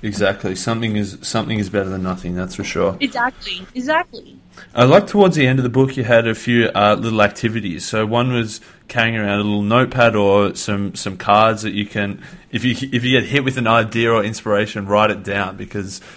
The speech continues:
Speaker 1: it's, otherwise you, you may forget it. So it's definitely a good idea to have some, somewhere that you can take down and capture those ideas as you, as you're on the go.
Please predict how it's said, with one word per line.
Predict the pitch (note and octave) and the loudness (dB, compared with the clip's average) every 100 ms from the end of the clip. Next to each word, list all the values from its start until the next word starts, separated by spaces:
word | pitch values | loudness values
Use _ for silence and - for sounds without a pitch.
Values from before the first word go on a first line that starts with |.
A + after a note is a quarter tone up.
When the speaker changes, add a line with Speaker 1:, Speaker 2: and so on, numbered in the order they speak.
| - | -10
Speaker 1:
it's, | F#2 - - | -8 -6 -2
otherwise | G#2 G#2+ G#2 G2+ | 2 4 2 0
you, | F#2+ | -6
you | G2 G2 | -6 -6
may | F#2 | -6
forget | F#2 F#2+ F#2 | -8 -8 -8
it. | F#2 | -8
So | - F2+ | -8 -8
it's | - | -4
definitely | G2+ G#2 F#2+ | -6 -4 -8
a | |
good | F#2+ F#2 | -6 -6
idea | F#2 G2 F#2+ | -6 -6 -8
to | G2 G2 - - - | -10 -12 -14 -14 -2
have | G#2 - | -2 2
some, | B2+ C3 A#2+ | 2 2 0
somewhere | - C3 C3 A2+ | -2 2 4 2
that | G2+ | 0
you | G2+ | -2
can | G#2+ | -6
take | - A2+ G#2+ | -2 -2 -2
down | G2+ G2 G2 | -2 -2 -4
and | G2 F2+ | -6 -2
capture | G#2 - A2 | -2 -2 -6
those | G2 F#2+ F#2 | -6 -6 -6
ideas | F#2+ F2+ G2 F#2 F#2+ | -8 -6 -8 -6 -6
as | F#2 | -8
you, | F#2+ F#2+ - | -10 -10 -6
as | G2 G2 | -6 -6
you're | F#2+ | -8
on | F#2 | -6
the | F2+ | -8
go. | F#2 G2 | -8 -8